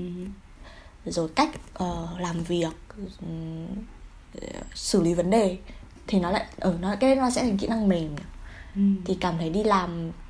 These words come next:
Speaker 1: có sử dụng kiến thức ở trường nhưng mà kiến thức ở trường học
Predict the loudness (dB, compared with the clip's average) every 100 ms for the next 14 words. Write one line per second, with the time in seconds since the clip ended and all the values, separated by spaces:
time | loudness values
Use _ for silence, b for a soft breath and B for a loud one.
0 | -16 4 6 6 8 8 8 6 4 4
1 | 2 -2 0 2 6 10 10 8 0 0
2 | 2 0 0 -2 0 2 2 -2 -6 -6